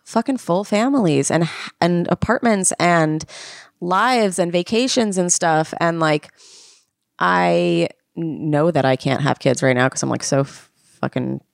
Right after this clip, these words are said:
you know, I can't even feed myself. But, um, I'm like, even if I could feed myself, like, I don't have the means to support them. So I do feel, like, really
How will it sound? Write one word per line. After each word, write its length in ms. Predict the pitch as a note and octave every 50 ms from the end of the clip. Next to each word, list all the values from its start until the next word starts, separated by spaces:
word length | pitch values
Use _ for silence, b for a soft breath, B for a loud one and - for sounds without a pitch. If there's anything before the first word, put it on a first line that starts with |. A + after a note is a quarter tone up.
| _ _ _ -
you 80 | -
know, 60 | A#2 D#2+
I 40 |
can't 220 | C3 - - D3+ C#3+
even 160 | B2+ A#2+ C3
feed 400 | - - - - - E3 D3+ D3
myself. 500 | C#3 B2+ B2+ - D#3+ D3+ C3+ C3 - - B B B B B B B B -
But, 240 | F3 D#3 D3+ - - - -
um, 520 | D#3+ D#3 D3+ D3+ C#3+ C#3 C3+ B2+ C#3+ - _ _ _ _ _ _ -
I'm 80 | - D#3+
like, 160 | D3+ - -
even 220 | F#3+ F#3+ F#3 F#3+
if 100 | F3+ E3+
I 100 | - D3+
could 260 | D3+ - - A#3+ A3+ -
feed 160 | G3+ E3+ -
myself, 360 | E3 D#3 D#3 - D#3+ C#3+ C#3+ -
like, 180 | C#3+ C#3+ - - -
I 100 | - D3+
don't 240 | D3+ D#3 D3+ D3 - _ _ _ -
have 320 | D3+ E3 D#3 D#3 D#3 D3+ D3
the 80 | D3+
means 360 | D3+ D3+ D3+ D#3 D#3 D#3+ D3+ -
to 100 | - D#3
support 480 | - - - - - E3+ E3+ E3+ -
them. 200 | - B2+ A2 A#2
So 200 | D3+ - E3+ D#3
I 80 | D3 D#3
do 260 | D#3 - G#3 A3+ A#3
feel, 400 | A3 - G#3+ F#3 F#3 F3 E3+ E3
like, 180 | E3 D3+ D3 -
really 320 | E3 E3 E3+ F3 E3+ D3